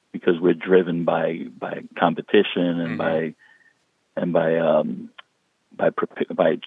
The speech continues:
Speaker 1: training and coaching and preparing for, for competition day. And I think that a, a lot of that pressure comes from ourselves. But, but, um, but there i-, there is, the, the, the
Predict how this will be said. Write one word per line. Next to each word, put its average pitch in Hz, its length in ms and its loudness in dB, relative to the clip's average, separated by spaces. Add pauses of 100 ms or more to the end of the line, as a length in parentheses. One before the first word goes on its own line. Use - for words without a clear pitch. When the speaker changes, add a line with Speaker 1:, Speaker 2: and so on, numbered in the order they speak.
(100)
Speaker 1:
training 95 420 4
and 80 140 -6
coaching 90 500 2
and 80 140 -4
preparing 87 680 -2 (120)
for, 85 260 -4 (100)
for 85 340 0 (100)
competition 92 640 0
day. 85 360 0
And 82 180 -4 (560)
I 98 40 -2
think 101 260 2
that 87 180 6
a, - 20 4
a 85 320 2
lot 90 280 4
of 90 80 2
that 85 240 0 (120)
pressure 85 320 -2
comes 80 320 -10
from 80 120 -12
ourselves. 82 640 0
But, 90 180 4 (540)
but, 90 180 8
um, 87 380 6 (560)
but 101 180 -2
there 117 200 4
i-, 131 160 4
there 127 360 4
is, 117 160 -14
the, 101 320 -8
the, 98 240 -2
the 98 80 -8